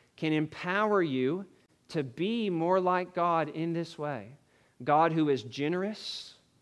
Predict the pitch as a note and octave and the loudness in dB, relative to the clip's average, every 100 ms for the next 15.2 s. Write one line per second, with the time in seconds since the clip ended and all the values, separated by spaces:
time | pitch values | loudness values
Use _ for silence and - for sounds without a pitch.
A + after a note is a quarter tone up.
0 | _ _ _ _ - C3 B2+ D#3 E3 - | _ _ _ _ -8 -6 -2 -2 -2 -4
1 | G3 F#3+ E3 D#3+ E3+ F3+ F#3 - _ _ | 0 4 6 6 4 0 -6 -20 _ _
2 | _ _ - D3+ D3 - - E3 D3+ A#2 | _ _ -2 -2 -2 -6 -4 0 0 -4
3 | - - _ _ _ _ - C3 B2 C#3+ | -12 -20 _ _ _ _ -8 -6 -2 -2
4 | C#3 C#3 A#2+ G#2 G2+ B2 A2+ D3+ C#3+ C3 | -2 -4 -10 -10 -8 -10 -8 -6 -4 -4
5 | A#2+ G#2 G2+ G#2 G2 A2+ A#2 A#2 A2+ A2+ | -6 -6 -8 -12 -16 -12 -10 -8 -8 -8
6 | G2+ G2+ G2 - - - - - _ _ | -10 -12 -14 -18 -20 -20 -20 -20 _ _
7 | _ _ _ _ _ _ _ _ _ _ | _ _ _ _ _ _ _ _ _ _
8 | _ _ _ _ _ _ _ _ _ _ | _ _ _ _ _ _ _ _ _ _
9 | _ _ _ _ _ _ _ _ _ _ | _ _ _ _ _ _ _ _ _ _
10 | _ _ _ _ _ _ - D#3+ D#3+ - | _ _ _ _ _ _ -2 -2 -4 -10
11 | _ _ _ _ _ _ _ _ _ - | _ _ _ _ _ _ _ _ _ -8
12 | D3+ D3+ F3 F#3+ G3 F#3 F3+ D#3 C#3 E3 | -6 -2 0 2 0 -2 -6 -10 -4 0
13 | F3 E3 D#3+ D#3 C#3+ B2 G#2+ - B2+ B2+ | 2 2 0 0 0 -2 -4 -6 -6 -6
14 | C#3 C#3+ C#3+ - C3+ A#2 C3 D#3+ E3+ D#3+ | -4 -2 -4 -4 -8 -6 -2 0 2 0
15 | C3+ A2+ | -2 -6